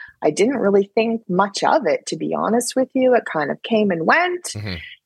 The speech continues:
Speaker 1: And in hindsight, really, there, the warning signs were there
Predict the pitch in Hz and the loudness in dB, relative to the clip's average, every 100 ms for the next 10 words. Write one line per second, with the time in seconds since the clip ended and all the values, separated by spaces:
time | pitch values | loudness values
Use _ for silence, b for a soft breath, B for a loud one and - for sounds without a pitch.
0 | - 196 180 185 202 208 226 226 247 226 | -2 2 2 2 2 2 0 0 2 4
1 | 226 220 - - - 160 170 160 156 151 | 2 -2 -6 -18 -8 2 4 6 4 4
2 | 151 165 - 180 160 151 180 180 165 160 | 2 -2 -2 2 2 2 0 0 2 0
3 | 165 180 175 165 151 151 147 147 147 143 | 0 -2 -2 0 0 0 0 2 4 4
4 | 139 | 2